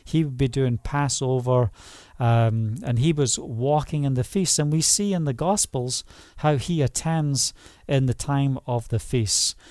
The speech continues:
So we want to be like the Messiah and walk in his paths and walk in his ways.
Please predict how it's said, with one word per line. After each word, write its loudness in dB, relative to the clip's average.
So 2
we 2
want 0
to -2
be 0
like 0
the -2
Messiah 0
and -2
walk 0
in 0
his 0
paths -4
and -4
walk -4
in -4
his -2
ways. 2